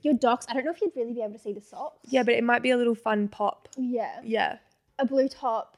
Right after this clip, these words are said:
Speaker 1: <laughs> blue sunnies. It might be a bit much now that I'm,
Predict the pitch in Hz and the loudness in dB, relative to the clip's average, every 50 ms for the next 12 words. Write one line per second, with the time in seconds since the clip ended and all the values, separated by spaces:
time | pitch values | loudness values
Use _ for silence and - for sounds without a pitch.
0 | _ _ - 233 277 339 - 208 196 349 - - 320 294 - 285 285 214 277 262 | _ _ -6 -2 -2 -2 -2 -4 -6 -10 -6 -2 0 0 2 2 2 2 2 0
1 | 262 247 233 214 233 254 262 262 269 349 349 262 247 185 196 202 180 180 - - | -2 -2 -6 -8 -6 -2 -2 0 0 0 -2 -2 -2 -4 -6 -8 -12 -12 -12 -10
2 | - 247 240 254 - - 339 277 240 240 - 247 | -6 -4 -4 -2 0 2 2 2 2 0 -4 -8